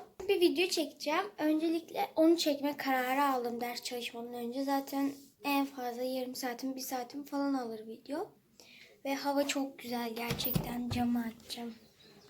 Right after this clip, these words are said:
Yani sıcacık hava. O yüzden artık yaz geldi. Havalar ısındı. Şu cam açık dursun.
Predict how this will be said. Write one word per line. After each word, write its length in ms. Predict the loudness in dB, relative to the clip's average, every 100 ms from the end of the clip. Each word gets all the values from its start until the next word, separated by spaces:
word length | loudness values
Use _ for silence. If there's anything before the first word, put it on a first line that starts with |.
| -20 -20 -20 -16 -6
Yani 100 | 0
sıcacık 600 | 2 6 8 6 4 0
hava. 360 | -2 -2 -6 -8 -14 -20 -20 -20 _ -8
O 40 | -4
yüzden 400 | -2 0 2 2
artık 360 | 0 -2 0
yaz 240 | 2 2 0
geldi. 460 | -2 -2 -2 -2 -2 -4 -14 -20 -20 -20 -14
Havalar 420 | -6 -4 -4 -4
ısındı. 420 | -6 -6 -4 -4 -6 -10 -18 -18 -16 -16 -16 -16 -16 -16 -18 -20 -20 -20 -20 -20 -20 -20 -20 -20 -20 -20 -16
Şu 100 | -8
cam 260 | -6 -6
açık 320 | -6 -10 -12 -14
dursun. 300 | -12 -10